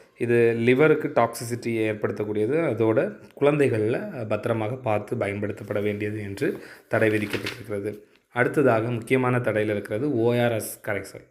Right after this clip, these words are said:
ஓ ஆர் எஸ் கரைசல் என்பது உப்பு கரைசல் அப்படின்னு சொல்லுவோம். உடம்புல நீர்ச்சத்து குறைபாடு இருக்கும்போது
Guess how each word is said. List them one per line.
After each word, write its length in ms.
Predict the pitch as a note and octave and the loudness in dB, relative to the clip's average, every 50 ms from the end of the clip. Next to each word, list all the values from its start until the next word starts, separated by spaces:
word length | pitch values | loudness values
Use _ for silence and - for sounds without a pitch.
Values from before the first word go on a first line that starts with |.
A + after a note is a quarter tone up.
| _ - | _ -8
ஓ 160 | A2 A#2+ B2 | -4 -2 -2
ஆர் 80 | A#2+ | 0
எஸ் 240 | B2 A2+ A#2+ - - | -2 -2 -4 -2 -2
கரைசல் 260 | G#2+ G#2+ G2+ - A2+ | -2 0 0 0 -2
என்பது 440 | G#2+ G#2 G2+ G2 G2 A#2 E3+ G3+ - - - - _ _ | -2 -2 -2 -2 -2 -4 -4 -6 -8 -12 -20 -20 _ _
உப்பு 260 | - C3 B2+ B2 C#3+ - | -8 -8 -4 -2 -4 0
கரைசல் 400 | - B2 - - - A#2+ A2 G#2+ | 2 2 2 2 2 0 0 0
அப்படின்னு 240 | G#2+ G#2 G#2+ G#2+ | -2 -2 -4 -6
சொல்லுவோம். 420 | G#2 - G2+ G2 G2 G2+ A#2+ F3 - - - _ _ _ _ _ _ | -4 -6 -4 -4 -4 -4 -4 -6 -8 -14 -20 _ _ _ _ _ _
உடம்புல 340 | A2+ A2+ A#2+ B2 B2 A#2+ A#2+ | -4 0 0 2 2 2 4
நீர்ச்சத்து 420 | A#2+ A#2+ C3 C3 B2+ C3 - B2 | 4 2 0 0 0 -2 -2 -2
குறைபாடு 400 | A2+ - A2+ A2 G#2+ A2+ A2+ A2+ | -2 2 2 2 4 4 4 2
இருக்கும்போது 680 | G#2+ G#2+ G2+ G#2+ A2 G#2+ G#2 G#2 G#2+ C#3 F3 G3+ G3 | 2 0 -2 -4 -4 -2 -2 0 0 0 -2 -2 -4